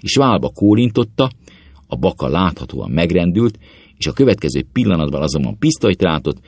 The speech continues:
és egyetlen lövéssel leterítette az ő káplárját, aki előtte bukott le a sövény mellé. Ekkor végre felocsúdott a zászlós, nagyon kiemelkedni nem lehetett, mert odaátról hevesen tüzeltek,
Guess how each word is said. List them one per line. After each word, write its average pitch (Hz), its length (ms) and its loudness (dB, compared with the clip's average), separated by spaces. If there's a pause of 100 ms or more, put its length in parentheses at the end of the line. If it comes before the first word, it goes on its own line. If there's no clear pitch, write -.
(120)
és - 140 -10
egyetlen 92 500 2
lövéssel 92 520 4
leterítette 85 640 0
az 78 100 2
ő 92 100 4
káplárját, 85 840 -2 (180)
aki 147 220 2
előtte - 340 2
bukott - 360 -2
le 95 200 4 (160)
a - 100 -8
sövény 64 500 -2
mellé. 52 560 -8 (1500)
Ekkor - 380 -8
végre 87 280 2
felocsúdott - 800 -6
a - 60 -14
zászlós, 95 640 -2 (300)
nagyon 87 380 2
kiemelkedni 71 680 -2
nem 92 240 4
lehetett, 87 440 0 (220)
mert - 180 -4
odaátról 69 560 0
hevesen 71 480 0
tüzeltek, 104 600 2